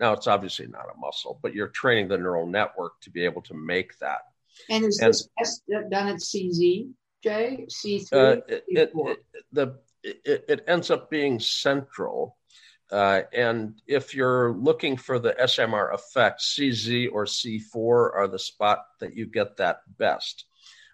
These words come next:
Speaker 1: Uh, um, uh, Andrew Hill got his P H D at U C L A, uh, in the brain lateralization lab,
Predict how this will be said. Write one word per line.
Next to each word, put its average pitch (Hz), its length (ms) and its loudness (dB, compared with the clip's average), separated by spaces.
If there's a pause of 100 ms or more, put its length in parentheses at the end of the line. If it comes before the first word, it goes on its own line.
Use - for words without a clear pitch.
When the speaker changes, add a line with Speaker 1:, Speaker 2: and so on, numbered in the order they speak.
Speaker 1:
Uh, 95 400 4 (500)
um, 95 460 -2 (360)
uh, 107 480 0
Andrew 143 380 2
Hill 139 520 -2
got 113 160 2
his 104 180 -2
P - 220 -4
H 110 300 -2
D 120 460 -2
at 90 220 -2
U 107 160 -6
C - 200 0
L 98 160 2
A, 123 240 4 (540)
uh, 90 260 2
in 107 80 0
the 98 60 2
brain 113 240 2
lateralization 104 800 0
lab, 123 260 2